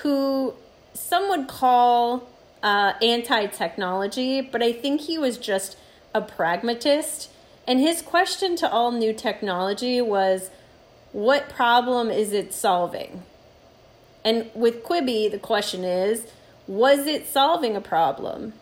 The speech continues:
For instance, six minutes of content, you could say that you could technically start a Netflix show, watch only six minutes on your subway ride to work,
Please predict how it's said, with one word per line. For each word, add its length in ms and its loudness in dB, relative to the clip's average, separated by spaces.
For 120 2
instance, 520 0
six 260 -4
minutes 340 0
of 120 -6
content, 580 -4
you 160 4
could 200 2
say 480 2
that 180 -4
you 120 -2
could 200 -4
technically 600 -2
start 480 2
a 40 2
Netflix 500 -4
show, 480 2
watch 360 4
only 240 2
six 400 -6
minutes 360 0
on 140 0
your 120 -2
subway 460 2
ride 440 0
to 100 -6
work, 500 2